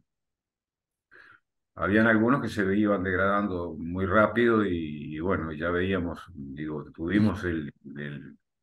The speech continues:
Speaker 1: el caso de Numa Turcati y veíamos los mismos síntomas en varios.
Speaker 2: Claro. Y lo, los más próximos eran, pues, este, Roy Harley, Colchinciarte,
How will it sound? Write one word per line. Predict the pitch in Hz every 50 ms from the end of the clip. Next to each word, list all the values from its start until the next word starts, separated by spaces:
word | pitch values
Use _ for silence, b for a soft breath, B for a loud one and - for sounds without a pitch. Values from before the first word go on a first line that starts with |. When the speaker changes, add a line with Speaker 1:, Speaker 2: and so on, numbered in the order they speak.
| _ _ _ _ _ _ b b b b b _ _ -
Speaker 1:
el | - 78
caso | - - 104 95 - - 90
de | 87 87
Numa | 95 98 95 95 92
Turcati | 98 98 92 95 107 110 107 107 107 120
y | 120 113 95 90 87 85
veíamos | 76 82 90 90 92 95 90 90 98 92 - 92
los | 87 87 80
mismos | 85 98 98 92 92 92 90
síntomas | - 101 92 92 - 104 101 98 87 -
en | 87 80
varios. | 82 90 85 78 76 67 - - - _ _ _ _ _ _ _ _ _ _ _
Speaker 2:
Claro. | - - 101 95 87 80 87 B B B B B B B B -
Y | - -
lo, | 104 113 110
los | - 101 113 113
más | 120 127 131
próximos | 131 - 135 135 123 - 139 123 117 107
eran, | 123 117 117 117 110
pues, | 117 113 104
este, | 110 104 - - 104 98 95
Roy | 92 101 110 107 -
Harley, | - 117 117 113 107 107 104 101
Colchinciarte, | - - 101 98 - 107 101 98 - 117 117 117 107 104 - - 101 98 98 98